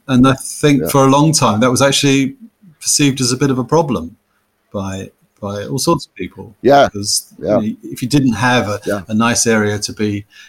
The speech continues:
Speaker 1: categorized in, then there were plenty of others who did.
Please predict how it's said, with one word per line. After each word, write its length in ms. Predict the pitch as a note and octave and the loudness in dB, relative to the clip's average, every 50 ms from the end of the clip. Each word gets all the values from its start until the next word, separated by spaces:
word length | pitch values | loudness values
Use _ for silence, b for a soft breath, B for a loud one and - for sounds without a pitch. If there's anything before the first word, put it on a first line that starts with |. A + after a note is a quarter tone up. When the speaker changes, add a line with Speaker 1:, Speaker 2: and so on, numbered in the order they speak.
| b b | b b
Speaker 1:
categorized 760 | - C3 C3 B2+ - - - G#2 G2 F#2+ G2 G2 F#2+ - - A2+ | -4 -2 -2 -2 -2 -2 -2 -2 -2 -2 -2 -4 -6 -6 -2 -2
in, 300 | G#2+ G#2+ G#2+ G#2+ A2 - B B B B B B B B B _ | 0 0 0 0 -2 -4 B B B B B B B B B _
then 360 | F#3 G3 F3 B2 B2+ A#2+ A2+ A2+ | -16 -14 -4 0 2 4 6 6
there 120 | A#2+ A#2+ | 6 6
were 80 | B2 A#2 | 4 2
plenty 300 | - C#3+ C3+ B2+ - A#2 | 2 2 2 4 4 4
of 100 | B2 A#2+ | 4 4
others 280 | B2+ B2 A#2 B2 - - | 4 4 4 2 2 2
who 120 | B2+ A#2+ | 0 0
did. 400 | A#2 - F3 D3+ G#2+ F2+ - - | 2 4 2 4 4 2 -2 -10